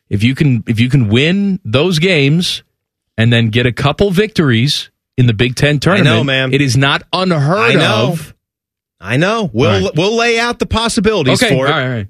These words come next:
Speaker 2: And Jake Diebler himself, the, uh, the hot coach right now, will be with us at six thirty-three, and we'll be getting people ready for spring practice next week. Ryan Day even stopped by the Juice. He had some interesting things to say. Chip Kelly hopping aboard the staff and other things.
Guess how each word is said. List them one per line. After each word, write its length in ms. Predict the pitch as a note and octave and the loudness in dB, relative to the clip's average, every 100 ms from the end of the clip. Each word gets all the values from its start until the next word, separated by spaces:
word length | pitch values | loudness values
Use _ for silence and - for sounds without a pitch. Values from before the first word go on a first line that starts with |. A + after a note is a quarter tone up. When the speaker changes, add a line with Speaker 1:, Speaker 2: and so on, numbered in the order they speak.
| - | -2
Speaker 2:
And 300 | D3 D3+ D3+ | 0 2 2
Jake 260 | A#2 A#3 G#3+ | 0 0 0
Diebler 380 | C4+ D4 D4+ | -2 0 -2
himself, 640 | C#4 C#4+ D#4+ E4 F3 A2+ - - | -2 -2 -2 -2 -4 -8 -14 -4
the, 240 | D3+ D#3+ | -2 0
uh, 160 | D#3+ D#3+ | 0 0
the 100 | D3+ | 0
hot 240 | G3 A#3 | -2 -2
coach 320 | B3 B3 - | -2 0 0
right 160 | D3+ A2+ | -2 0
now, 240 | A2 G#2+ | 0 0
will 140 | G#2+ A2 | 0 0
be 120 | C3+ | 0
with 140 | C3+ | 2
us 240 | C3 C3 - - - - | 0 -2 -6 -14 -20 -4
at 140 | C3 | -4
six 300 | B2+ - D3 | -2 -2 -2
thirty-three, 760 | - C#3 B2+ A2+ B2 A#2+ A2 G#2+ - _ - | 0 0 0 -2 0 0 2 -2 -4 _ -4
and 100 | A2 | -2
we'll 80 | B2 | 0
be 120 | A#2+ | 0
getting 220 | C3 A#2+ | -2 -2
people 300 | - B2+ A2+ | -4 -4 -2
ready 180 | B2+ A#2+ | 0 0
for 140 | A2+ | -4
spring 320 | A2+ - C3 | -6 -2 -2
practice 560 | A2+ - C3 B2 C3 A#2 | -2 -2 -2 -2 -4 -2
next 320 | B2+ A#2 - | 0 -2 -2
week. 420 | D#3+ A#3+ B3+ G3+ | -2 0 -2 -4
Ryan 440 | D3 C#3+ F#3 G3+ G3+ | -2 0 2 0 0
Day 260 | A#3 C#4+ G#3+ | -2 0 0
even 200 | C3+ A#2+ | 0 -2
stopped 320 | - C3 A#2+ | -2 -2 -2
by 140 | C3 | -2
the 80 | A2+ | -2
Juice. 300 | G2+ B2 C3+ | 0 -2 0
He 40 | G#3 | -2
had 120 | E3+ | -2
some 120 | C3 | 0
interesting 360 | B2 A2 - A2 | -2 -2 -6 -4
things 220 | B2+ A2+ | -2 -2
to 100 | G#2 | -2
say. 400 | - A#2+ A2 G#2 - - _ | -2 0 0 -2 -6 -20 _
Chip 220 | - D#3 - | -4 -4 0
Kelly 400 | C#3 B2 A#2+ A2+ | -2 0 0 -2
hopping 380 | A2 A2+ B2+ A#2 | -4 -4 -2 0
aboard 260 | G#2 A#2 | 0 -2
the 60 | G#2 | -2
staff 380 | - A2+ G#2 G2 | -2 -2 -2 0
and 80 | G#2 | -2
other 160 | F#2 | -2
things. 420 | E2+ E2 E2+ E2 | -4 -6 -6 -8